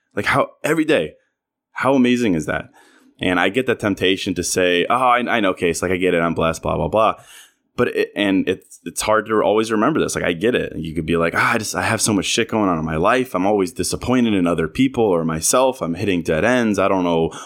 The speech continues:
what the F I'm doing." Just like, "Meh."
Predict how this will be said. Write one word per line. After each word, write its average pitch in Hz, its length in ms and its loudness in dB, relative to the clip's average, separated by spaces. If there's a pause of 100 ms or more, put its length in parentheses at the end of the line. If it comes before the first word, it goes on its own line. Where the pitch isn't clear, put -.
(100)
what 85 400 0
the 113 100 2
F 113 220 0
I'm 98 140 0
doing." 98 440 0 (440)
Just 87 240 -4
like, 82 180 -2
"Meh." 98 320 2